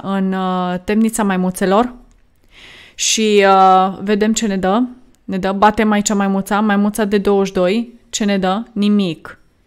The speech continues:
Nimic. Nu. Astea, maimuțele de douăzeci și doi, nu ne dau nimic. Celelalte ne-au dat parcă niște bănuți. E bine. E bi-, nu e ideal, dar este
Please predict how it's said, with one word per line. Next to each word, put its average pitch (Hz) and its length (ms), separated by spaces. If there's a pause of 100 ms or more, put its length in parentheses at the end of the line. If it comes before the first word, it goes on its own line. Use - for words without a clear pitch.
(840)
Nimic. 202 640 (460)
Nu. 175 380
Astea, 214 420
maimuțele 196 520
de 190 140
douăzeci 190 300
și 185 60
doi, 208 180
nu 202 140
ne 190 140
dau 180 220
nimic. 180 440
Celelalte 196 520
ne-au 175 180
dat 185 240
parcă - 260
niște 170 240
bănuți. 165 520 (920)
E 226 140
bine. 180 460
E 202 140
bi-, 196 140
nu 233 240
e 240 280
ideal, 185 640
dar 196 260
este 190 560